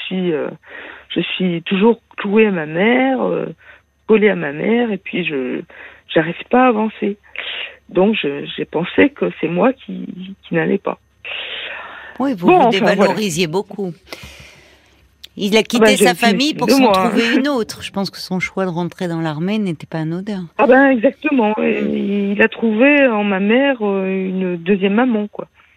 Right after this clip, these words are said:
Speaker 1: Et ma mère a trouvé en lui, euh, aussi un fils. Enfin, elle était très,
Speaker 2: Ce qui n'était pas
Speaker 1: euh,
Speaker 2: l'idéal pour votre couple. <laughs> Mais bon.
Speaker 1: Non,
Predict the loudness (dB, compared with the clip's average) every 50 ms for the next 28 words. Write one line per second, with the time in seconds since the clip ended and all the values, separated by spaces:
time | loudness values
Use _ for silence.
0 | -20 -20 -20 -18 -4 -2 2 4 4 4 6 6 6 6 6 4 4 2 0 0
1 | -2 -4 -8 -6 -4 2 2 2 2 2 0 -2 -4 -2 0 0 2 2 2 2
2 | 0 0 0 -2 -2 -6 -8 -12 -14 _ _ -20 -18 -14 -12 -10 -10 -10 -12 -10
3 | _ -6 -6 -6 -8 -4 0 2 2 4 2 2 0 -2 -4 -8 -10 -8 -2 2
4 | 4 6 6 6 4 2 0 -4 -8 -8 -6 -6 -6 -6 -6 -8 -8 -10 -10 -10
5 | -10 -12 -14 _ -14 -12 -10 -10 -10 -12 -12 -14 -16 -18 -14 _ -2 0 0 0
6 | -2 -4 -6 -8 -6 -6 -4 -4 -2 4 6 6 8 8 6 4 4 0 -2 0
7 | 0 0 0 0 0 0 0 0 0 -2 -4 -6 -6 -6 -6 -6 -8 -10 -14 -14
8 | -12 -8 -10 -10 -10 -10 -16 -18 -18 -18 -18 -20 -20 -20 -20 _ _ _ -10 -8
9 | -8 -8 -10 -12 -16 -20 _ _ _ _ _ _ _ _ _ _ _ _ _ _
10 | 4 6 6 6 6 4 2 -2